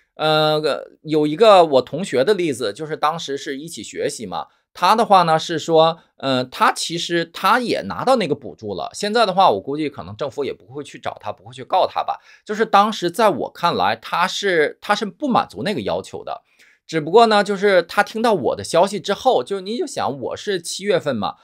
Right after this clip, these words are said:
呃，他都已经八九月份了，我估计是。然后，而且他的那个生意是，嗯，其实就是造假嘛，呃，也不能说造假吧，他一直有这个想法去开这个生意，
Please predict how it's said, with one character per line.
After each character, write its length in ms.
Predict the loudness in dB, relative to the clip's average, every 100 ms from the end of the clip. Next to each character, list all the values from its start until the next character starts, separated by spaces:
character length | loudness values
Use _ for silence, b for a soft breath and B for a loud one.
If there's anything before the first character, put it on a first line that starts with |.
| b _
呃， 180 | -2 -2
他 320 | -2 -4 0
都 120 | 2 2
已 120 | 2
经 280 | -4 -8 -8
八 120 | -12 -10
九 160 | -10 2
月 160 | 2
份 160 | 4 2 2
了， 80 | 2
我 140 | -2
估 160 | -8 -12
计 180 | -10 -12
是。 300 | -6 -8 -8 b b
然 200 | 2 2
后， 520 | 6 8 8 8 6 6
而 120 | 4
且 140 | 4 0
他 300 | -2 0 2
的 260 | 4 4
那 140 | 2 -4
个 80 | -6
生 340 | -4 -6 -4
意 160 | -6 -6
是， 640 | -4 0 2 2 0 -4
嗯， 340 | -10 -10 -10 -14 _ _
其 160 | -12 -8
实 140 | -6
就 140 | -4 -4
是 260 | -2 -2 0
造 180 | 0
假 160 | 2 0
嘛， 200 | -4 -12 b b b -8
呃， 220 | -4 -2
也 100 | 0
不 140 | 0
能 100 | -2
说 140 | 0 2
造 180 | 4
假 120 | 2 -2
吧， 180 | -6
他 140 | -8 -6
一 140 | -8
直 160 | -6 -6
有 220 | -6 -6
这 140 | -4
个 40 | -4
想 240 | -4 -4
法 140 | -4 -6
去 140 | -8
开 240 | -8 -8
这 100 | -6
个 80 | -10
生 240 | -12 -14
意， 100 | -14